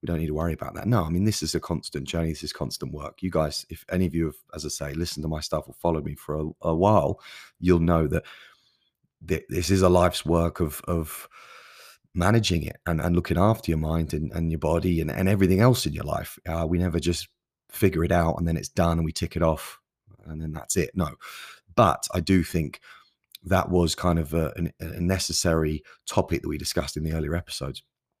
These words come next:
especially when talking about World Mental Health Day today. Um, but I wanted to go a different little spin today. I wanted to just share maybe a few more outcomes or, or things that I've, that, that have really helped me over the years,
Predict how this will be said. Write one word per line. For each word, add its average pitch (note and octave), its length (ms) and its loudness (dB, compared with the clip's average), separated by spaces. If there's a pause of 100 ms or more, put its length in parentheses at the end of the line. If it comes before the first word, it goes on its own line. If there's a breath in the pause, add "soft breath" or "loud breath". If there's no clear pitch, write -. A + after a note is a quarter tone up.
(380)
especially - 400 -8
when C#2 140 -6
talking D2+ 280 -2
about D2 180 -8
World D#2 200 -4
Mental D2+ 200 -8
Health G#2+ 200 2
Day C#2+ 220 -6
today. F#2 440 2 (460 loud breath)
Um, D#2+ 320 -2 (280 loud breath)
but F#2 100 2
I F#2 60 2
wanted A2 280 4
to - 80 -8
go A2 220 6
a G2+ 40 2
different G2+ 340 2
little E2 140 0
spin E2+ 340 0
today. D#2 180 -6
I D#2 60 -2
wanted E2+ 300 0
to D#2+ 120 -8
just E2 220 -2
share E2+ 400 0 (960 soft breath)
maybe B2 300 6
a A2 40 10
few G#2 220 4
more F#2+ 240 6
outcomes E2+ 760 2
or, D2+ 280 2 (500 loud breath)
or E2+ 360 2
things A#2 340 6
that F#2 100 6
I've, F2+ 380 2
that, D2+ 280 -6
that F#2+ 100 2
have E2+ 120 -2
really F#2 160 2
helped F2 300 -2
me E2 160 0
over D#2+ 200 -4
the D#2+ 100 -6
years, E2 440 -4